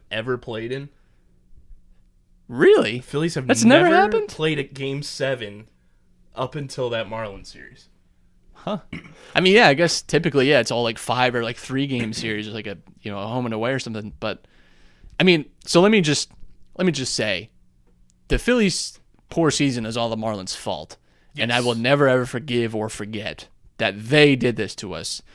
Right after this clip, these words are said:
Speaker 2: um, because we had that terrible, truncated start to the season. Okay, so we've had to play lots of doubleheaders, right? And with that, we've had, they've been seven-inning games. We've played twelve of them, Kyle. We've played twelve seven-inning games.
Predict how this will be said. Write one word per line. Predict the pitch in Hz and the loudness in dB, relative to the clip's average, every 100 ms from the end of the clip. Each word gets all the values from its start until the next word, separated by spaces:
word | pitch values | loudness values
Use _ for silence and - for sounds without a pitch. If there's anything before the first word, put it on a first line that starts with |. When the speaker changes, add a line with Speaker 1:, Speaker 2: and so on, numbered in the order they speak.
| - - - | -20 -20 -8
Speaker 2:
um, | 92 107 95 90 | -6 -4 -4 -4
because | 120 - 131 117 - - _ _ _ - | -6 2 2 2 -2 -8 _ _ _ -4
we | 143 160 | 2 2
had | 147 143 127 | 4 4 4
that | 120 120 | 2 2
terrible, | - 147 143 151 143 143 135 - - - | -2 4 6 6 6 4 4 -2 -18 -8
truncated | - - 139 147 147 135 120 | -6 -2 -2 0 0 0 0
start | - 135 | 0 2
to | 123 | 0
the | 113 | -4
season. | - 127 110 98 - - - - | -2 -2 -2 -8 -14 -20 -20 -4
Okay, | 147 156 | 4 4
so | 131 | 6
we've | 170 214 | 4 6
had | 208 190 | 6 6
to | |
play | - 165 151 | 6 8 8
lots | 131 131 | 8 6
of | 131 | 4
doubleheaders, | 127 117 107 92 92 | 2 2 -2 -6 -8
right? | 101 98 - _ - | -4 -6 -6 _ -8
And | 110 110 - _ _ | -4 -4 -6 _ _
with | 110 135 135 | -4 -4 -2
that, | 120 113 | -2 -2
we've | 113 | -2
had, | 107 101 98 | -6 -8 -8
they've | 107 104 | -8 -6
been | 101 | -6
seven-inning | - 123 110 107 104 98 | -2 0 0 -2 -6 -10
games. | 101 82 - _ _ _ - - _ _ _ _ _ - | -12 -14 -16 _ _ _ -20 -20 _ _ _ _ _ -4
We've | 143 | 6
played | 196 170 | 8 8
twelve | - 202 170 123 | 4 6 6 4
of | 110 | -4
them, | 101 92 | -8 -8
Kyle. | 95 85 110 _ _ | -6 -8 -8 _ _
We've | - | -4
played | 139 123 | -2 -2
twelve | - 175 202 | 2 4 4
seven-inning | - - 170 156 147 127 | 2 2 2 4 2 0
games. | 110 98 - - | -2 -8 -10 -12